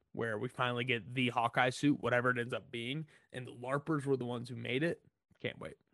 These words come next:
It's gonna be awesome. We talked about the Rolex already. Last thing, Liam, I'm gonna let you go, go off this rooftop fight.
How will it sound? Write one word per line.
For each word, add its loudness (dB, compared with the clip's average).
It's -20
gonna 2
be 2
awesome. 2
We -12
talked 2
about 0
the -6
Rolex 4
already. 2
Last 2
thing, 4
Liam, 6
I'm 4
gonna 0
let 2
you 0
go, 4
go 6
off 4
this -4
rooftop 0
fight. 0